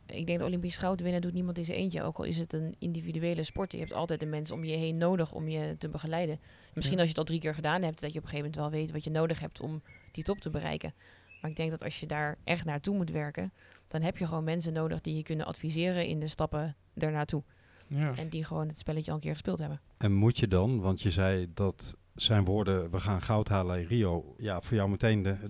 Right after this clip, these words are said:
Speaker 3: de waarheid waren, hè, of, eh, aannemelijk. Moet je daar ontvankelijk voor zijn?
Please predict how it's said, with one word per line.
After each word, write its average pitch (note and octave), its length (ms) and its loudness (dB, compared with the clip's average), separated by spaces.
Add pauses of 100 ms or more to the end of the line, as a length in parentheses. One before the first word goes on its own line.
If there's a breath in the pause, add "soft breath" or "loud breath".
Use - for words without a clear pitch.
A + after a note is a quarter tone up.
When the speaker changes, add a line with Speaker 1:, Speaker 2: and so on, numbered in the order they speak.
Speaker 3:
de A#2 120 6
waarheid A2 380 2
waren, A#2+ 360 2
hè, C3+ 240 0
of, F2 200 -6 (160)
eh, G2 180 2
aannemelijk. G2+ 760 0
Moet B2 180 4
je B2+ 60 0
daar A2+ 140 4
ontvankelijk B2+ 560 2
voor B2+ 180 0
zijn? D3+ 320 2